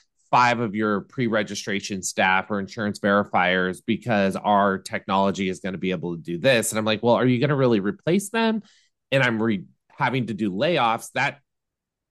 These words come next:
puts a distaste in my mouth, right, as a leader, um, in that regards. But, or are you going to offset them and I'm able to repurpose what they're doing or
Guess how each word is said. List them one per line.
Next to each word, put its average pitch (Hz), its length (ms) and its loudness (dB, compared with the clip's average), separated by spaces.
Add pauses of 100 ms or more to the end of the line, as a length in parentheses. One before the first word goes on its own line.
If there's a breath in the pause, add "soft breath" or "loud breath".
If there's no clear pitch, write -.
puts 123 180 -2
a 113 40 -2
distaste 101 600 -4
in 95 60 -6
my 90 160 -2
mouth, 95 340 0
right, 104 260 0
as 101 220 -2
a 101 60 -4
leader, 92 640 -2
um, 95 380 0
in 107 140 -4
that 117 220 0
regards. 95 440 -6
But, 107 280 0 (320 loud breath)
or 156 220 4
are 147 40 4
you 135 140 0
going 127 260 -4
to - 180 -10
offset 135 540 -2
them 104 420 -4
and 104 320 -6 (200)
I'm 113 180 0
able 104 220 0
to 98 60 -6
repurpose 110 680 -2
what 95 160 -2
they're 95 120 -4
doing 95 420 -4
or 98 440 0